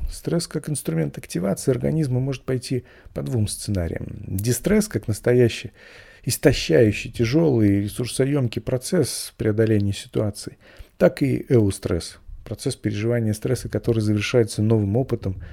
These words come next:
чувством подъёма и готовности двигаться дальше. Так получается, что для человека даже пятьдесят лет назад столкновение со смертью было связано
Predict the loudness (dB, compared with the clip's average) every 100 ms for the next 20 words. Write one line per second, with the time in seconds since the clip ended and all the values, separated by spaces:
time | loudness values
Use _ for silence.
0 | -16 -14 -4 -2 0 -2 0 0 2 2
1 | 2 0 -2 -4 -2 -2 -6 -8 -6 -6
2 | -8 -8 -6 -6 -10 -16 _ _ _ _
3 | _ _ -20 -20 -20 -20 _ _ -2 0
4 | 4 4 6 4 4 -2 -2 -2 0 -2
5 | -2 0 2 2 0 0 2 2 -2 -6
6 | -2 0 0 2 2 2 0 0 0 -4
7 | -4 -2 0 0 0 0 0 -2 -4 0
8 | -2 -2 -6 -4 -4 -2 -2 0 0 0
9 | -2